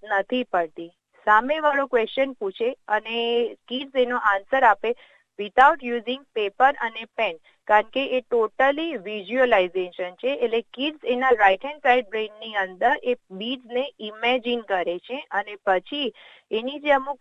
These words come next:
ફોર્મ્યુલા છે, એ ફોર્મ્યુલાથી એ ફટાફટ આન્સર્સ આપે છે. એટલા માટે એ abacus method is much more faster કહેવાય છે કેલ્ક્યુલેટર કરતા પણ.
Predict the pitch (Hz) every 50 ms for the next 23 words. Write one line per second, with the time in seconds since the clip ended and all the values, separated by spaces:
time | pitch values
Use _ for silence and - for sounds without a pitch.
0 | _ - 254 226 202 214 247 269 277 254 233 226 208 196 - - 233 247 - -
1 | 240 - - 226 196 196 208 226 247 254 254 254 240 240 - - - 247 269 302
2 | - - 233 233 262 302 - - _ _ - 214 202 - 226 226 233 - 247 294
3 | 294 - - 202 202 196 196 - 202 190 180 - 175 165 165 - - 165 160 -
4 | - 165 160 - _ _ _ _ _ _ - 208 - - 269 277 294 285 277 269
5 | 254 262 254 233 - 240 247 262 269 247 226 240 240 240 - 240 233 - - 240
6 | 226 220 214 208 - 226 214 202 220 214 196 208 190 _ 214 214 233 262 269 -
7 | - 233 233 233 226 220 - 220 196 185 160 - - - 247 254 285 339 339 -
8 | _ _ _ - 214 202 190 202 196 196 196 - 285 330 330 - 214 196 190 190
9 | - 233 233 226 220 214 208 208 - 190 180 175 - 175 175 170 - - 170 165